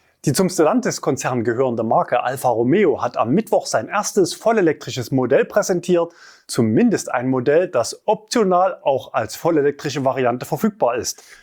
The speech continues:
Es handelt sich um den Alfa Romeo Milano. Beim Elektroantrieb kommt noch die Bezeichnung Elettrica dazu. Das S U V ist vier Meter siebzehn lang, ein Meter achtundsiebzig breit und ein Meter fünfzig hoch.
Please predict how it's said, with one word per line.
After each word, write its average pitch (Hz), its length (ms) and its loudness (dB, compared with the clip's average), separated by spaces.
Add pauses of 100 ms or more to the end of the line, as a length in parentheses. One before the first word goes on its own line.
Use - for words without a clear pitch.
(120)
Es - 220 -2
handelt 233 300 2
sich - 240 0
um 143 160 2
den 120 260 0
Alfa 196 280 0
Romeo 143 640 0
Milano. 180 600 0 (360)
Beim 123 160 0
Elektroantrieb 185 760 0
kommt 170 420 -4
noch 139 220 0
die 143 140 -4
Bezeichnung 127 800 -2
Elettrica 143 680 0
dazu. - 480 -6 (380)
Das - 160 -2
S - 200 2
U 151 60 4
V 180 60 4
ist 226 300 0
vier 156 180 0
Meter 135 200 2
siebzehn 143 380 -2
lang, 233 320 0
ein 143 200 -2
Meter 147 260 2
achtundsiebzig 127 580 -4
breit 175 300 0
und 147 120 -10
ein 120 200 -4
Meter 117 180 -2
fünfzig 135 460 -4
hoch. 226 300 -2